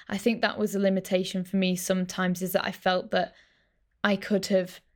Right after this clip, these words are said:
expanded or done more, but sometimes I felt physically unable to. Um,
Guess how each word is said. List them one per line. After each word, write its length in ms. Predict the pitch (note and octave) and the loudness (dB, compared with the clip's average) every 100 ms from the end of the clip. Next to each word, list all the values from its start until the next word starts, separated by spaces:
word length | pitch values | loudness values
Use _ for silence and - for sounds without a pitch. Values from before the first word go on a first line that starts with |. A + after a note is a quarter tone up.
| _ G#3 | _ -12
expanded 680 | - - - C4+ C4 C4+ A3+ | -8 -6 0 2 4 4 4
or 140 | G3 | 2
done 260 | F#3+ F#3+ G3 | 2 2 4
more, 300 | A3 A3+ A3+ | 4 4 2
but 200 | - - | -4 -4
sometimes 460 | G3 F#3+ F#3 F#3 | -2 0 0 2
I 80 | F3+ | 0
felt 340 | - F#3 F3+ - | 2 -2 -2 -12
physically 540 | - G#3 F#3+ - G3+ F#3+ | -4 -2 0 -2 0 2
unable 460 | F#3 F#3 F#3+ F#3+ | 4 2 2 -2
to. 360 | F#3+ - F#3 F#3+ - - - - | -2 -2 -2 -2 -10 -20 -20 -4
Um, 360 | G3 F#3+ F#3+ | 2 4 2